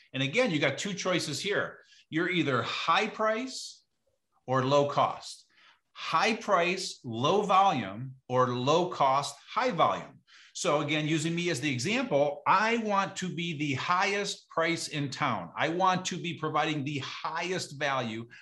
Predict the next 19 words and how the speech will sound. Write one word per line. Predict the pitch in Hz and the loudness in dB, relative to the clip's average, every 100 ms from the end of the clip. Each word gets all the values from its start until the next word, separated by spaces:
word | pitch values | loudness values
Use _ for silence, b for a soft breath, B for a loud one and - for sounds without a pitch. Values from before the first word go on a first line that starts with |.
| - | -6
I | 160 | -2
want | 185 190 | 0 0
to | 165 | 0
be | 151 | 0
the | 131 | 0
most | 135 156 185 175 139 | 2 2 0 -2 -6
<laughs> | |
expensive | 139 - 135 190 147 160 113 | -6 -6 -6 -6 -4 -6 -4
guy. | 143 104 82 - B B - | -4 -4 -10 -16 B B -10
So | 156 | 0
that's | 180 214 | 0 2
my | 190 214 | 2 2
style, | 247 - 147 139 | 2 2 4 4
is | 131 | 2
just | 123 - | -2 -4
high | - 175 196 | 0 2 0
quality, | - 185 170 160 156 151 151 - _ _ _ _ | 2 4 6 4 0 -2 -6 -14 _ _ _ _
high | - 165 196 | -2 2 2
price, | - 175 151 143 135 - - | 4 4 6 4 0 -6 -10